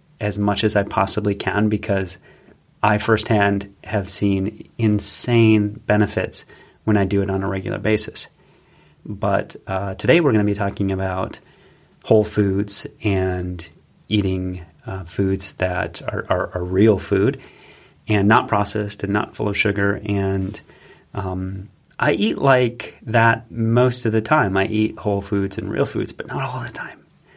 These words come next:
Not all the time. So, yeah, that's, that's, that's what we're shooting for. Um, you know, I shoot for really darn good. Uh, those are my, my, my targets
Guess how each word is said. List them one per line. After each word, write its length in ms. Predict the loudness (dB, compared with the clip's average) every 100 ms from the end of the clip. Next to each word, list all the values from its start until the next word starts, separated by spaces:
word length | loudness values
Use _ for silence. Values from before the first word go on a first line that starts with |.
| _ -2
Not 180 | 2
all 140 | 4 4
the 80 | 2
time. 320 | 0 -2 -6 -20 -20 -20 -20 -18
So, 720 | -2 4 4 4 2 -2 -6 -12 _ _ _
yeah, 320 | -4 -2 -2 0
that's, 600 | 0 0 -4 -4 -6 -10 -20 _
that's, 320 | -8 -6 -4 -6
that's 340 | 0 2 2
what 100 | 2
we're 120 | 4
shooting 300 | 4 2 0
for. 520 | -2 -2 0 -2 -4 -4
Um, 560 | -2 0 -2 -4 -6 -4
you 80 | 0
know, 140 | 2
I 120 | 2
shoot 580 | 0 0 -2 -2 -4 -14 -18
for 680 | -10 -2 0 2 0 -2 -6 -18 -20 _ _ _
really 600 | -2 2 4 6 4 2
darn 600 | 0 0 0 0 0 -4
good. 420 | -4 -4 -4 -6 -12 _ -2
Uh, 160 | -2
those 260 | 2 2 4
are 80 | 4
my, 220 | 2 2
my, 400 | -2 -2 -2 -4
my 200 | -4 -6
targets 640 | -6 -4 -2 -2 -6 -10